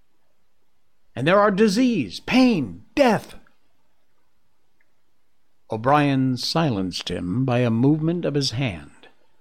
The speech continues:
"We control matter because we control the mind. Reality is inside the skull.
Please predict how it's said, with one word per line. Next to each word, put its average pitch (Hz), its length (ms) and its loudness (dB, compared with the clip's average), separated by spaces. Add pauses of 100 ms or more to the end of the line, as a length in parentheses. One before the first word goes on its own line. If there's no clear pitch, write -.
(1600)
"We 98 160 -4
control 143 480 2
matter 95 540 -4 (760)
because 127 260 -6
we 139 80 0
control 131 400 -2
the 127 100 0
mind. 131 600 -4 (1080)
Reality 120 800 -4 (800)
is 104 160 -6
inside 160 580 0
the 110 80 -4
skull. - 720 -6